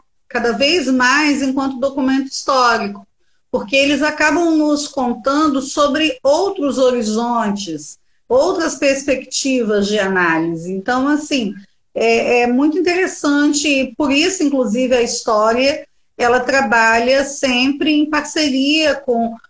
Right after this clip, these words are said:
com outras ciências, exatamente para que a gente tenha condição e competência para falar sobre o passado, é, de maneira mais bem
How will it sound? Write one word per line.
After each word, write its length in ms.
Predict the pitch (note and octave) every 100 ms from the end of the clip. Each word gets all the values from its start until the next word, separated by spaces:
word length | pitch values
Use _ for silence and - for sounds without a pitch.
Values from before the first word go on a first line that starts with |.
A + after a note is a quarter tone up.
| _
com 180 | - A#3+
outras 460 | B3+ D#4 D4 D4 C4+
ciências, 760 | C#4+ B3 G#3+ A#3 C4 D4 C4+
exatamente 640 | C4+ C4 C4 C#4+ B3+ C4 -
para 120 | C4+
que 100 | C4+
a 80 | C#4
gente 340 | C#4 C4 C4
tenha 240 | - B3+ B3+ -
condição 920 | C4 B3 - - C4 A#3+ B3 D4 D#4 _ _
e 60 | -
competência 1040 | - B3 C#4 C#4+ - C4+ B3 C4 C4 D4+
para 180 | C4+ C#4
falar 500 | - D#4 D4+ C4 C4
sobre 280 | C4+ C4+ A#3+
o 40 |
passado, 800 | A#3+ B3 B3 A#3 G#3 G#3 A3 C4+ - _ _ -
é, 680 | A3+ A3+ A3 G#3+ G#3 G3+ G3
de 160 | G3+
maneira 500 | B3+ B3+ A#3+ B3 C4
mais 840 | B3 A#3+ A#3 A#3 A#3 A3+ A3 G#3 -
bem 600 | F#3+ B3 A#3+ A#3+ A#3+